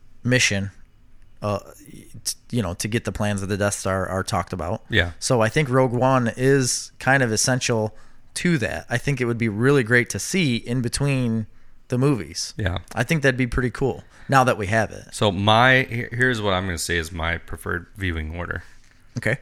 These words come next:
Speaker 2: Rogue One first. Episode four, Episode five.
Speaker 1: Wait,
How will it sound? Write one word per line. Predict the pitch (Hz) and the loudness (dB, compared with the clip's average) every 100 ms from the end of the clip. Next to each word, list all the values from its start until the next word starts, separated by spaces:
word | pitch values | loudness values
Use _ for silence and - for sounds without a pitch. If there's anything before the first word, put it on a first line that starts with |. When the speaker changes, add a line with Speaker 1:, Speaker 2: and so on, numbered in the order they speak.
| - - | -10 -4
Speaker 2:
Rogue | 104 101 117 | 2 4 4
One | 90 98 - - - _ - - _ _ _ _ _ - - | 2 2 -4 -16 -20 _ -20 -20 _ _ _ _ _ -20 -8
first. | - 85 - - - _ _ _ _ _ _ _ _ _ _ _ _ - | -4 -2 -2 -6 -10 _ _ _ _ _ _ _ _ _ _ _ _ -2
Episode | 101 - 110 95 | 0 2 2 0
four, | - 101 98 104 _ _ _ _ _ _ _ _ _ _ _ _ - | 2 4 4 0 _ _ _ _ _ _ _ _ _ _ _ _ 0
Episode | 104 - 127 113 | 2 2 2 2
five. | - 92 90 87 | 4 6 6 4
Speaker 1:
Wait, | 139 120 | 2 0